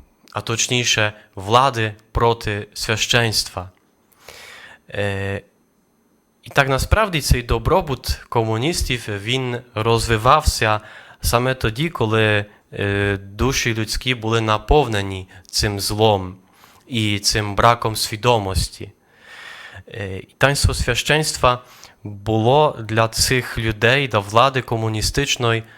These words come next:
саме як цей пророк Амос, е, dla Ізраїлітян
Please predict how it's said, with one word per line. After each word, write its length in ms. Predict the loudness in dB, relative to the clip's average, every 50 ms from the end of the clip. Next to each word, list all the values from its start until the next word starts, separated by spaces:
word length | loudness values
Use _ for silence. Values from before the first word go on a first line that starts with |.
| -20 _ -6
саме 400 | 0 2 4 4 4 2 0 0
як 160 | 0 -2 -2
цей 260 | -2 -2 -2 -2 -4
пророк 600 | -2 -2 0 0 2 2 2 0 -2 -6 -16 -18 -20 -20 -20 -20 -20 -14 _ 4
Амос, 720 | 6 6 6 6 2 -2 -2 -2 -2 -4 -4 -6 -8 _ _ _ _ _ _ _
е, 260 | -12 -10 -8 -8 -8 -8
dla 240 | -8 -6 -4 -4
Ізраїлітян 1040 | -2 -4 -4 -2 0 0 0 -2 -4 -6 -8 -6 0 4 4 4 4 2 -2 -8